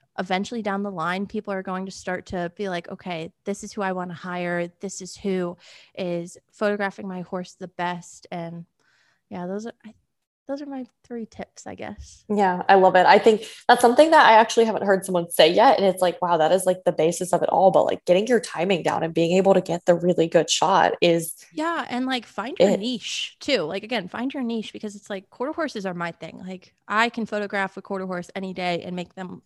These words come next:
Speaker 1: look as good as I can make them. But, like, don't ever put me in a saddle seat arena because I have no idea how to capture that. That is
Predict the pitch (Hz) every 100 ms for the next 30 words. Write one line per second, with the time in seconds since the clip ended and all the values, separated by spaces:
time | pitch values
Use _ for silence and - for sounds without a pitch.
0 | - 185 170 - _ 202 202 190 202 196
1 | 196 180 175 175 185 226 - 170 180 -
2 | - - _ - 190 185 175 _ - 190
3 | 247 226 - 220 - 180 165 160 170 -
4 | - 202 180 - 170 - 165 165 165 165
5 | 196 185 - 196 196 - 180 180 185 156
6 | 160 165 - 156 - 170 156 147 175 190
7 | 180 175 175 -